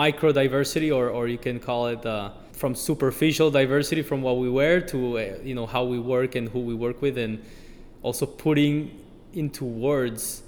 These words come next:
you know, or translating, as you said, to, to the relevant stakeholders, right? Not everyone needs to know what a, what an electron is, but it's, uh, everyone likes to have,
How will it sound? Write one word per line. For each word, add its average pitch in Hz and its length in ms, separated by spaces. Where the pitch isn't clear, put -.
you 143 80
know, 131 100
or 120 80
translating, 123 680
as 110 160
you 110 60
said, 110 380
to, 113 340
to - 80
the 120 120
relevant 123 360
stakeholders, 107 680
right? 110 180
Not 113 140
everyone 117 260
needs 113 160
to - 60
know 113 140
what 110 180
a, 107 160
what 117 140
an 113 100
electron 113 420
is, 131 160
but 110 140
it's, 107 300
uh, 104 160
everyone 120 320
likes 113 280
to 113 100
have, 110 280